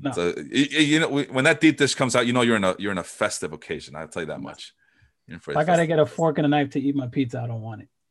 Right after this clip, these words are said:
Speaker 2: Well, what are you, an animal? Why don't you just, you want that greasiness in your
Speaker 1: Oh, dude,
Speaker 2: hands, in
Speaker 1: dude,
Speaker 2: your
Speaker 1: that's
Speaker 2: pores?
Speaker 1: absolutely what I want. Yes.
Speaker 2: You sick bastards. Carlos Santana, not the guitarist, just the, uh, former Indians first baseman. Brandon Lau, Nolan Arenado.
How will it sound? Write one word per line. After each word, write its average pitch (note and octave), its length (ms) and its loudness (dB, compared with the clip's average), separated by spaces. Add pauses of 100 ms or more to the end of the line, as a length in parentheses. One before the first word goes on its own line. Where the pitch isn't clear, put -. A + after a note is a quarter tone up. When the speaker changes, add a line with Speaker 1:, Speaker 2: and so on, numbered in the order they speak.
(1080)
Speaker 2:
Well, G#2+ 160 -4
what C3 140 2
are A#2+ 40 4
you, F2 140 0
an E2+ 80 -4
animal? D3+ 520 -2
Why C3 120 2
don't D#3+ 180 0
you E3+ 60 -8
just, D#3 240 -4
you A#2+ 180 -6
want D3 180 -2
that C3+ 180 2
greasiness C#3 560 -2
in B2+ 80 -4
your A2+ 100 2
Speaker 1:
Oh, - 60 4
dude, A2 80 2
Speaker 2:
hands, D3 480 0
in C#3 60 -2
Speaker 1:
dude, A2 100 -2
Speaker 2:
your G2+ 80 -2
Speaker 1:
that's C#3+ 180 0
Speaker 2:
pores? E3 140 6 (180)
Speaker 1:
absolutely F#3 380 2
what F3+ 180 2
I D#3 100 6
want. D#3+ 360 0
Yes. D3+ 420 0 (300)
Speaker 2:
You - 260 -20
sick - 560 -10
bastards. - 560 -16 (580)
Carlos F#3+ 380 2
Santana, D3 840 0
not A#2+ 220 -6
the A#2 80 -4
guitarist, A2 540 -2
just - 220 -10
the, G2 200 -6
uh, E2+ 140 -2
former F2+ 480 -6
Indians F2 340 -8
first - 260 -6
baseman. A#2 360 0
Brandon E2 360 0
Lau, C#3+ 720 4
Nolan G#2 300 -2
Arenado. B2 580 4